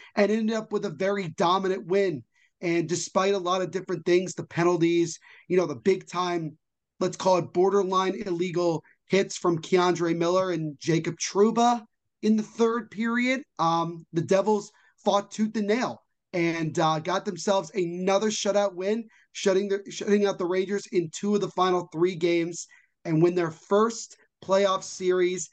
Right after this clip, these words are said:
since the two thousand twelve Cup final run. Akira Schmid,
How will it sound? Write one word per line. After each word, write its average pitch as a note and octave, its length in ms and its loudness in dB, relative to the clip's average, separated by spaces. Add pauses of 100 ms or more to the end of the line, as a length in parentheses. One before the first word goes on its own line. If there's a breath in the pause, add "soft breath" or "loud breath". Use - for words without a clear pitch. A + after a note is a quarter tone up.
(140)
since E3 360 0
the E3+ 80 -4
two F3+ 260 -4
thousand F3 420 2
twelve E3 420 0
Cup - 340 -2
final E3 440 2
run. D#3 440 0 (280 soft breath)
Akira F#3+ 440 2
Schmid, G3+ 400 2